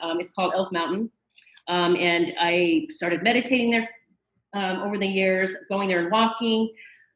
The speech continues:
Uh, my boyfriend and I would go take drives out in the endless mountains here, and they really are endless mountains.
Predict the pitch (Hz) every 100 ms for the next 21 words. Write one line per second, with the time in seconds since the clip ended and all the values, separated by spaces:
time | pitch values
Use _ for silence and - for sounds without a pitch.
0 | _ 180 170 151 180 208 214 226 208 196
1 | 202 185 185 196 185 - 185 - 190 196
2 | 202 - 185 185 185 180 170 160 - 190
3 | 190 185 190 180 185 196 - 190 208 220
4 | - 190 175 185 185 175 180 175 175 -
5 | 165 175 220 -